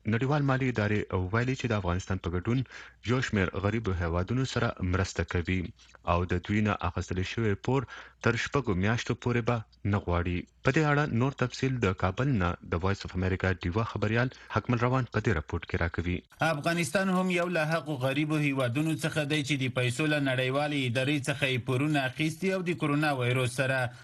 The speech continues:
Speaker 2: مبارزې لپاره دا مهال میلیونونو ډالرو ته اړتیا لري. د افغانستان بانک د پولیس سایټ عمومي امیر نایب خان جمال له ډیوې سره په خبرو کې د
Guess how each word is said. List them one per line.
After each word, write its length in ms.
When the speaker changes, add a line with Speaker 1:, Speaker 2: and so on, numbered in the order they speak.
Speaker 2:
مبارزې 680
لپاره 320
دا 200
مهال 340
میلیونونو 560
ډالرو 480
ته 220
اړتیا 340
لري. 500
د 80
افغانستان 540
بانک 240
د 140
پولیس 400
سایټ 220
عمومي 440
امیر 280
نایب 340
خان 280
جمال 360
له 180
ډیوې 260
سره 220
په 140
خبرو 440
کې 140
د 120